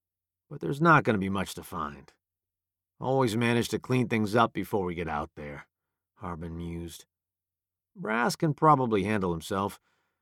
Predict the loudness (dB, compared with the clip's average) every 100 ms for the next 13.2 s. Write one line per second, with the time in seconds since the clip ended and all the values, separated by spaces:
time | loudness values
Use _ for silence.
0 | _ _ -14 -10 -10 -4 -2 0 2 2
1 | 0 0 -2 2 2 2 -2 -8 -8 -4
2 | -4 -6 -12 _ _ _ _ _ _ _
3 | _ _ _ -6 -2 -2 -2 -4 -4 -6
4 | -4 -4 -4 -6 -8 -8 -10 -14 -18 _
5 | _ _ _ _ _ _ 2 4 4 6
6 | 6 6 0 0 2 2 0 _ _ _
7 | _ -2 4 4 2 6 8 8 4 0
8 | 4 4 4 2 -4 -8 -10 -16 -20 _
9 | _ _ _ _ _ _ _ _ -14 -14
10 | -14 4 6 8 6 4 4 4 4 2
11 | 0 0 0 0 0 2 2 6 6 8
12 | 4 2 2 2 0 0 -2 -4 -6 -4
13 | -4